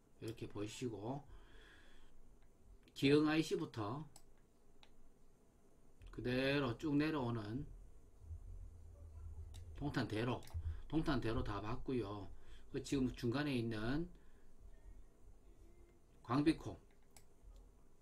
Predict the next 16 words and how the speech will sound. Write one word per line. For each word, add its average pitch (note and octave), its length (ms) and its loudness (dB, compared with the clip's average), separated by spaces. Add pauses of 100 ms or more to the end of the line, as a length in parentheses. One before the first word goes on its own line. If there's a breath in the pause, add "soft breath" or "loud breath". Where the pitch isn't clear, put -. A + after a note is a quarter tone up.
(1400 loud breath)
광비콤, C#3+ 760 2 (180)
광비콤을 C3+ 840 2
위로 C3+ 260 6
해서 B2+ 440 0
내려오는 A#2+ 560 2 (1500)
치동천로 F3 720 4 (380)
여기까지. A2 500 -4 (640 soft breath)
치동천로, D#3+ 880 2 (160)
치동천로 E3 600 2
끝에는 D3+ 500 2 (300 loud breath)
동탄 D3+ 340 4
아이씨가 G#2 380 2
있죠. - 240 -6
동탄 A#2+ 260 -2
아이씨. G2 460 -4 (1120 loud breath)
그리고 D#3 560 4